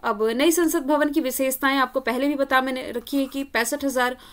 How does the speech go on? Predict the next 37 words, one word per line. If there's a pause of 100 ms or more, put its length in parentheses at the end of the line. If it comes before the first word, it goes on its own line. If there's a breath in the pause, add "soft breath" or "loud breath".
(140 loud breath)
वर्ग,
अ,
वर्ग
मीटर
के
क्षेत्र
में
इसका
निर्माण
हो
रहा
है,
त्रिकोणीय
आकृति
का
है। (300 loud breath)
टाटा
प्रोजेक्ट्स
ने
इसका
निर्माण
किया,
एक
हजार
करोड़
रुपए
की
भी
इसमें,
मतलब
उससे
भी
ज़्यादा
की
लागत
आई
थी।